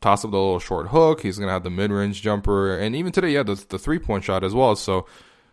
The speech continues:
Serge is gonna, if you give Serge a couple of those buckets early on, he'll, he'll play some good defense for you.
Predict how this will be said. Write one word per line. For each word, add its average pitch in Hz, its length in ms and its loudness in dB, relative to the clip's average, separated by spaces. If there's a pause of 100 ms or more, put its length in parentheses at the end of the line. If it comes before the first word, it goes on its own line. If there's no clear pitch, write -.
Serge 208 220 0
is 214 100 -4
gonna, 185 180 2
if 131 160 0
you 165 60 -6
give 202 180 -2
Serge 185 200 2
a 143 60 4
couple 170 300 2
of 160 40 -2
those 160 120 -4
buckets 143 340 -2
early 127 240 -2
on, 120 320 2
he'll, 104 180 -2
he'll 92 160 -8
play 123 220 0
some 110 140 -4
good 107 140 -2
defense 104 320 -4
for 101 200 -2
you. 92 300 -2